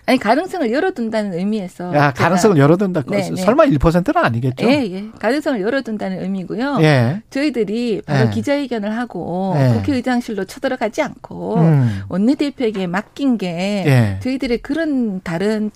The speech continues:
Speaker 1: 또, 어,
Speaker 2: 그렇죠.
Speaker 1: 이것이 만약에 민주당이 진정성이 있다면
Speaker 2: 예.
Speaker 1: 우리한테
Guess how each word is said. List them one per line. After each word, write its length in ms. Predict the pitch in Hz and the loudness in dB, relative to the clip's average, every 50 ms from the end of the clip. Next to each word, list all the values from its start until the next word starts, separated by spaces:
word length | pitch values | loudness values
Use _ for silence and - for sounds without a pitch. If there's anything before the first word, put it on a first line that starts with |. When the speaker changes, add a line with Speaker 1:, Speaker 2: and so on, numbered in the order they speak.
| - | -6
Speaker 1:
또, 240 | - 185 175 175 180 - - - - - - - - | -6 -6 -4 -6 -8 -10 -14 -20 -20 -20 -18 -10 -4
어, 340 | - 185 185 185 185 180 | -2 2 4 4 4 2
Speaker 2:
그렇죠. 160 | 175 - 143 139 | 2 0 0 2
Speaker 1:
이것이 500 | 214 220 - 262 262 - - 269 269 269 - - - - - - - | 2 2 2 2 2 0 -2 -6 -6 -6 -8 -12 -20 -20 -20 -12 -6
만약에 520 | - 196 233 262 320 381 381 381 - 339 | -2 0 2 2 2 0 -2 -2 0 2
민주당이 640 | 277 233 240 269 285 294 254 247 233 226 226 226 220 | 2 4 4 2 2 2 0 0 0 0 0 -2 -2
진정성이 840 | - - 190 190 185 - 202 208 208 208 226 - 277 262 240 196 | -4 -4 -4 -4 -4 -2 -2 -4 -2 -4 -4 -4 -4 -4 -4 -4
있다면 640 | - - - - - - - 151 156 170 180 170 160 | -6 -10 -10 -10 -8 -8 -6 -6 -6 -6 -4 0 2
Speaker 2:
예. 320 | 147 135 120 101 95 95 - - | 4 4 4 2 0 -4 -8 -10
Speaker 1:
우리한테 1000 | - 208 196 226 254 269 262 247 - 226 190 170 170 180 196 196 185 160 - - | -8 -4 -2 0 0 0 0 -2 -2 -4 -4 -2 -2 -2 -2 -2 -2 -2 -4 -6